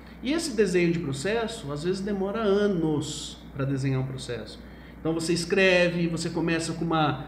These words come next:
informação básica, depois da informação básica você desce um pouco mais no detalhe, depois você começa a colocar anexos nisso. Então é um processo de construção e que ele é vivo, é como se fosse a plan-, é uma planta, é a alma da empresa que tá ali, né? Como que as coisas acontecem dentro da empresa.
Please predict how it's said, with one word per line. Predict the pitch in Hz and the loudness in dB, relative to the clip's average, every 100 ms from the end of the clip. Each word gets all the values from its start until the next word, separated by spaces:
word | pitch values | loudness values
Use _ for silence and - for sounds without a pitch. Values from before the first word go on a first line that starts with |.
| - | -2
informação | 143 175 160 160 180 175 | 0 2 2 4 2 4
básica, | 160 160 160 156 156 151 165 160 160 - - | 6 8 6 4 -2 -4 -2 -2 -2 -10 -2
depois | 160 170 220 | 0 6 8
da | 208 | 8
informação | 196 196 185 190 | 6 6 4 4
básica | 175 165 156 170 | 4 2 2 -2
você | 165 175 | -2 0
desce | 165 170 170 | 4 4 2
um | 170 | -2
pouco | 160 160 | -2 0
mais | 151 | 0
no | 151 | 0
detalhe, | 170 170 160 160 156 160 | -2 -2 0 2 2 0
depois | 170 | -2
você | 180 | -4
começa | 180 170 160 | -2 -2 -4
a | 165 | -2
colocar | 160 160 180 | -2 2 2
anexos | 170 165 160 160 165 | 4 2 0 -4 -4
nisso. | 170 170 | -2 -2
Então | 170 190 202 | 0 0 2
é | |
um | 202 | 0
processo | 202 185 185 185 175 | 0 -4 -2 -6 -6
de | 175 | -6
construção | 185 185 - 196 - 170 170 - - - | -2 -2 -2 -10 -6 -4 -4 -6 -14 -10
e | |
que | 175 196 | -4 0
ele | 185 | 2
é | 202 | 2
vivo, | 143 127 170 208 123 127 | -2 -4 0 0 0 -4
é | |
como | 151 156 165 | -2 0 0
se | - | -2
fosse | 180 175 | -6 -4
a | 208 | -4
plan-, | - 175 202 190 | 0 2 4 2
é | 156 | 0
uma | 185 214 | 0 2
planta, | 196 208 208 98 - - - - | 4 4 2 -4 -8 -14 -14 0
é | 170 | 4
a | 185 | 6
alma | 196 220 190 | 6 6 4
da | 175 | 4
empresa | 170 170 165 175 | 2 2 0 0
que | 175 | -2
tá | - 233 | -2 -2
ali, | 220 196 | 0 0
né? | 180 170 170 | 0 -2 0
Como | 208 233 | 0 0
que | 226 220 | 0 -2
as | - | -2
coisas | 190 190 185 | 0 0 0
acontecem | 185 190 220 226 151 143 143 175 175 | -4 -4 -6 -4 -2 -2 -2 -4 -2
dentro | 139 139 | -4 -4
da | 151 | -6
empresa. | 175 127 110 - | -6 -6 -8 -10